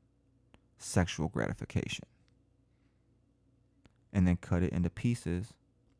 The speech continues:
to eat. Craziness. They were wor-, uh, they were worshiping Satan,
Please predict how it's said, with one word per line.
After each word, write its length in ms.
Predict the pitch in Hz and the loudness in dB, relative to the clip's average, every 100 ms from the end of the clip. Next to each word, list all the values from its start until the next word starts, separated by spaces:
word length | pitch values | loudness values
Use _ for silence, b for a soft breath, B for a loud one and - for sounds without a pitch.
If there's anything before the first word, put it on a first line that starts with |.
| - - - | -20 -10 -2
to 120 | 120 | 0
eat. 260 | 127 127 - _ _ _ _ _ _ _ _ _ _ _ _ _ _ _ _ _ _ _ _ _ _ | 2 0 -2 _ _ _ _ _ _ _ _ _ _ _ _ _ _ _ _ _ _ _ _ _ _
Craziness. 1040 | - - - 92 87 80 55 50 - - - _ _ _ _ _ b b b b _ - | -16 -8 0 2 2 -2 -6 -6 -12 -18 -20 _ _ _ _ _ b b b b _ 0
They 140 | 90 | 4
were 140 | 113 95 | 6 4
wor-, 220 | 82 - - | 2 -2 -6
uh, 300 | - 78 55 - | -2 0 0 4
they 120 | 107 | 4
were 100 | 127 | 6
worshiping 500 | 87 71 - - 57 | 2 0 -4 -6 -8
Satan, 440 | - - 50 - | -6 -8 -8 -10